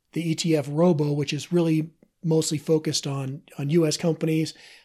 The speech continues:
But having said that, it really is six of one, half a dozen of the other. If you look at the holdings of bots versus Robo, you know, there's probably seventy-five, eighty percent coverage between the two. So you probably can't go wrong with either one of them.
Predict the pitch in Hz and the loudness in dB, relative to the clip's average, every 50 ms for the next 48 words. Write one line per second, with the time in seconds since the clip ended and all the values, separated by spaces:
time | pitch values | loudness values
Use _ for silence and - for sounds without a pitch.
0 | _ _ _ _ _ _ - - - 151 180 185 170 160 156 - - - 190 185 | _ _ _ _ _ _ -14 -8 -4 -2 0 0 0 -2 -4 -4 -2 0 0 0
1 | 160 180 185 185 185 170 165 151 156 170 185 185 185 180 175 180 175 180 175 170 | 2 2 2 2 0 0 -4 -6 -2 0 2 2 2 2 4 4 4 4 4 2
2 | 165 - - - - - - 185 185 - 180 160 165 170 170 165 135 175 175 170 | 0 -4 -8 -12 -12 -8 -6 -6 -4 -2 -2 0 0 2 0 0 0 0 -2 -2
3 | 165 - 156 160 160 160 165 160 151 147 143 147 156 160 160 165 160 165 160 147 | -2 -2 -2 0 0 0 0 0 0 0 0 0 2 2 2 2 0 0 -2 -2
4 | - 151 151 170 160 196 185 151 135 - 170 165 170 170 165 160 156 - 156 147 | -2 -2 0 0 0 -2 -2 -4 -6 -4 -2 -2 0 0 0 0 0 -2 -2 -4
5 | 139 127 123 - 160 165 160 160 156 - 151 143 151 151 - - 156 139 135 139 | -6 -6 -2 0 2 2 2 0 -2 -6 -6 -4 -4 -4 -2 -4 -6 -6 -4 -2
6 | 151 156 156 147 156 156 160 156 156 151 - _ _ _ - 156 147 147 139 139 | 0 0 2 2 2 2 2 0 -2 -4 -8 _ _ _ -6 -4 -2 -2 -2 -4
7 | 139 - _ _ _ _ - - 165 156 151 143 - - 180 160 147 156 151 139 | -6 -10 _ _ _ _ -8 -4 -2 -2 -2 -2 -4 -4 -4 -4 -2 -2 -4 -4
8 | 139 139 135 127 127 - _ _ _ - - - - 156 151 156 151 143 139 - | -4 -6 -8 -8 -12 -14 _ _ _ -12 -8 -4 -2 -2 0 0 -2 -2 -4 -6
9 | 147 147 151 151 147 - - 160 151 156 156 - 143 127 - 151 139 143 - - | -6 -4 -4 -4 -6 -4 -4 -4 -4 -4 -4 -6 -6 -6 -6 -6 -8 -10 -8 -6
10 | 160 160 143 151 143 127 123 139 127 - - 160 147 139 135 120 - - 147 135 | -6 -4 -4 -4 -4 -6 -6 -10 -10 -8 -6 -4 -4 -4 -6 -6 -8 -8 -10 -10
11 | 123 120 - _ _ _ - - - 156 147 156 160 160 - 208 196 190 190 - | -10 -12 -16 _ _ _ -12 -6 -4 -2 -2 -2 -4 -2 2 2 4 4 2 0
12 | 220 202 190 180 180 170 165 175 180 175 165 147 - - 196 190 175 170 160 170 | 0 -2 0 0 0 0 0 0 0 0 -2 -4 -2 0 2 2 2 2 2 2
13 | 175 175 175 165 175 175 180 180 175 - | 0 0 0 0 2 2 2 0 0 -4